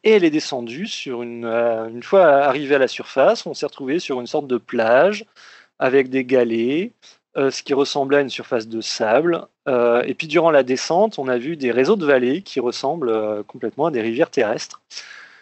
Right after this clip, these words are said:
Euh, et tout ça, ça fait penser au résultat du cycle de l'eau, donc, euh, une évaporation, une précipitation qu'on a sur Terre.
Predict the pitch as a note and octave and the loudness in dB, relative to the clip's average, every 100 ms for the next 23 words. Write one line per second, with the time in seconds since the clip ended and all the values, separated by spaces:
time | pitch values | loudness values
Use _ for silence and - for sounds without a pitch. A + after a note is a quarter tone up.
0 | _ _ _ _ _ - D3+ D3 D3 D3 | _ _ _ _ _ 0 4 6 4 4
1 | C#3+ C#3+ D#3 _ D#3+ C#3 C#3+ G#3+ B3+ D3+ | 2 -4 -14 _ -6 -6 0 0 2 -2
2 | C3+ C3 A#2 F#3+ A#3+ F3 B2+ B2 B2 A#2+ | -4 -6 -4 -2 0 0 0 0 0 0
3 | A2+ B2+ B2+ A2+ D#3+ F3 C3 - D3+ - | 0 -2 -4 2 2 2 -2 -10 -12 -10
4 | C3 B2+ B2 A#2 C#3+ F#3 B2+ A2 B2+ A#2 | -4 -2 0 0 0 -2 -4 -4 -2 0
5 | A#2 A#2+ B2+ B2+ C3 C#3+ A#2+ A2+ - A#2+ | 0 -2 0 2 2 4 4 2 -4 -4
6 | C#3 F3 D3 A2 B2+ - B2 A#2+ A2+ - | -4 -4 -4 -6 -10 -12 -8 -2 -2 -2
7 | D3 E3+ B2 A#2 B2+ B2 - - C#3+ G3+ | -8 -8 -6 -6 -6 -8 -4 2 6 6
8 | D3 | 2